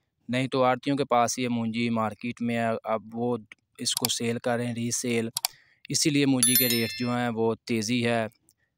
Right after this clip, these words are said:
छः हज़ार तक जा रहे हैं, पचवंजा सौ, चरवंजा सौ चल रहे हैं एवरेज रेट जो मुंजी के हैं, ख़ास तौर पर सुपर के, सुपर की तीनों क्वालिटी, जिसमें सुपर कर्नल पाँच सौ पन्द्रह, कायनात ग्यारह इक्कीस,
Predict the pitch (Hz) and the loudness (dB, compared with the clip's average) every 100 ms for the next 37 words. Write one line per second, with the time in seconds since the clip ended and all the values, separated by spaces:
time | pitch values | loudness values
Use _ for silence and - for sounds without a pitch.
0 | _ - 123 123 127 123 110 113 - 110 | _ -4 -2 0 2 0 0 -4 -6 -2
1 | 113 117 117 117 117 113 110 117 117 113 | 2 2 2 0 -2 -4 -6 -6 -4 -2
2 | 120 117 117 107 113 113 113 123 117 110 | 0 0 -2 -4 -4 -2 0 -2 -2 -4
3 | 110 107 _ _ _ _ - 131 131 123 | -6 -10 _ _ _ _ 0 2 2 0
4 | 120 120 113 107 107 110 107 95 107 104 | 0 0 0 -2 -4 -4 -4 -6 -6 -6
5 | 98 92 98 95 92 - _ _ - 117 | -6 -8 -12 -12 -12 -16 _ _ -2 0
6 | 110 113 120 - 117 - 107 - 98 110 | 0 -2 -4 -6 -6 -4 -6 -8 -12 -10
7 | - - 120 120 120 120 117 110 - 117 | -4 -4 -4 -6 -4 -2 -2 -2 -4 -6
8 | 113 - - - _ _ 131 117 127 117 | -6 -12 -20 -20 _ _ -4 0 0 0
9 | 120 117 - 117 117 120 120 113 - 117 | 0 0 2 0 2 2 2 0 -2 -2
10 | 117 113 120 120 113 110 110 110 113 113 | -2 0 0 0 0 2 2 0 0 -2
11 | 110 110 107 - 117 | -2 -2 -4 -4 -4